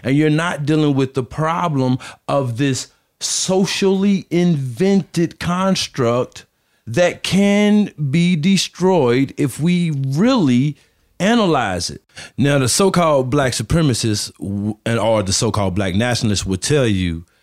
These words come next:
that we're, that, that they're at war. The, the, the black man in America is at war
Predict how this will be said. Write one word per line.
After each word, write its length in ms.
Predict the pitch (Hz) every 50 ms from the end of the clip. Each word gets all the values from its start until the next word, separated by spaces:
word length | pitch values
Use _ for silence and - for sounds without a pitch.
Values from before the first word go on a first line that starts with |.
| - - - - - _ _
that 440 | - 92 104 104 95 92 87 76 - _ _ _ _ _ _ _ _ _
we're, 500 | - 95 92 101 120 117 117 113 107 - _ _
that, 280 | 95 90 117 117 101
that 220 | 80 101 92 80 _
they're 320 | 143 147 139 123 110 101
at 80 | 92 90
war. 580 | 90 95 104 110 107 95 85 76 - - - - _ _ _ _
The, 280 | 82 85 92 92 95
the, 200 | 90 92 98 95
the 100 | 85 95
black 300 | 90 87 120 127 120 95
man 480 | 101 101 107 110 107 104 101 95 92 90
in 180 | - 98 98
America 480 | 92 87 90 92 101 104 98 92 - - 92
is 180 | 85 87 85 85
at 160 | 98 90 87
war 460 | 85 95 101 101 98 95 90 87 82